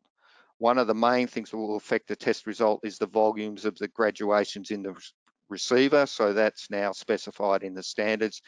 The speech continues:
And we've also given an indication of the approximate sizes of the round bottom flask and condenser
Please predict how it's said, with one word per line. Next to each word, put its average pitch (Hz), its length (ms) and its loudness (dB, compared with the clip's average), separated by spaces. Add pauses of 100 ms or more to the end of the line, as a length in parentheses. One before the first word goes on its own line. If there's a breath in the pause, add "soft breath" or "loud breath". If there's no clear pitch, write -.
(340 loud breath)
And 107 120 -2
we've 110 200 2
also 117 320 2
given 104 280 0
an 101 140 -4
indication 101 640 -2
of 98 120 -8
the 101 100 -8
approximate - 640 -4
sizes 95 540 -2
of 95 100 -10
the 101 100 -6
round 95 300 -4
bottom 95 240 -2
flask 92 460 0
and 92 100 -18
condenser 95 680 -4